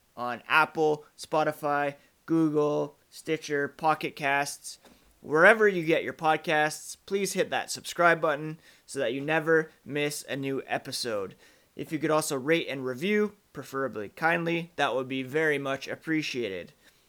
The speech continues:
If you're on Twitter, you can find the podcast at L O Boston Bruins. Recently scrapped the underscore. And you can find me at Ian C McLaren. If you're on Instagram, same handle for myself.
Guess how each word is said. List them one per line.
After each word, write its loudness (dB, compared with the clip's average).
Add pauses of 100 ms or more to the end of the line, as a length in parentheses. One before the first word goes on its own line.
(140)
If -12
you're 4
on 2
Twitter, 4
you -2
can -8
find 0
the -6
podcast 0
at 0
L 0
O 2 (100)
Boston -2
Bruins. 2 (300)
Recently -4
scrapped -2
the -14
underscore. 4 (500)
And 0
you -6
can -6
find 0
me 0
at 2 (100)
Ian 0
C -6
McLaren. 0 (880)
If -12
you're -2
on -6
Instagram, 4 (340)
same 0
handle 2
for -4
myself. 2